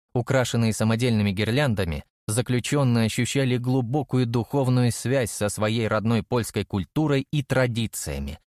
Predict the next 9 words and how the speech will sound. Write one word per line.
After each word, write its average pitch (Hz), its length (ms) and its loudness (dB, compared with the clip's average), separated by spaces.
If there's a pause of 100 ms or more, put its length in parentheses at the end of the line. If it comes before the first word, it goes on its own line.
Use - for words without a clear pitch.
(160)
а 117 100 2
также 135 540 0
с - 60 -10
соотечественниками, 82 1300 -2 (240)
подарившими 104 600 0 (100)
им 110 180 2
этот 98 260 -2
символ 90 440 -2
надежды 113 680 0